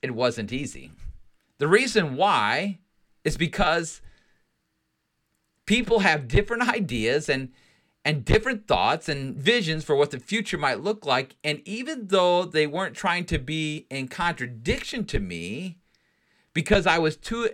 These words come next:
emotionally, too emotionally attached, I would question things. And even though I didn't question them in a way I thought that might be considered defensive, the,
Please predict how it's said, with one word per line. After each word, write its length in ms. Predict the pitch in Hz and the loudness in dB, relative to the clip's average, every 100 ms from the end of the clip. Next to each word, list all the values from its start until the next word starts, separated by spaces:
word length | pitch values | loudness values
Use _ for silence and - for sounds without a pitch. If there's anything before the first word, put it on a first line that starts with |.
| 127 | -2
emotionally, 960 | 135 127 127 147 214 214 160 110 113 | -2 -2 -2 2 2 2 -2 -2 -4
too 220 | 123 - - | 0 0 0
emotionally 720 | 151 135 131 151 196 - 208 | -4 -6 -2 -2 0 0 2
attached, 720 | 156 - - 156 117 139 - - - | 2 4 4 4 0 -2 -6 -10 -2
I 160 | 175 | 0
would 280 | 196 185 165 - - | 0 -2 -4 -8 -10
question 480 | - 226 220 - 110 | -4 -2 0 -2 -4
things. 480 | 101 85 - - - - - - | -8 -10 -12 -16 -18 -18 -20 -4
And 180 | - 170 | 0 0
even 380 | 180 262 285 208 | -2 -4 -2 0
though 160 | 170 | 4
I 100 | 151 | 4
didn't 260 | 135 160 123 | 2 -4 -6
question 500 | - 147 156 - 123 | -2 0 0 -2 -2
them 260 | 117 117 110 | 0 -2 -4
in 120 | 117 | -6
a 80 | 107 | -2
way 280 | 123 123 | 0 0
I 160 | 107 117 | 2 0
thought 300 | 117 135 - | 2 0 0
that 260 | 127 117 - _ _ _ _ _ | -2 -2 -6 _ _ _ _ _
might 360 | 127 143 156 | 0 2 2
be 120 | 123 127 | -2 -6
considered 600 | 139 110 - 180 202 170 | -6 -8 -4 0 2 2
defensive, 720 | - - 175 208 - 120 113 | 0 -2 -2 -2 -2 -2 0
the, 180 | 120 | -2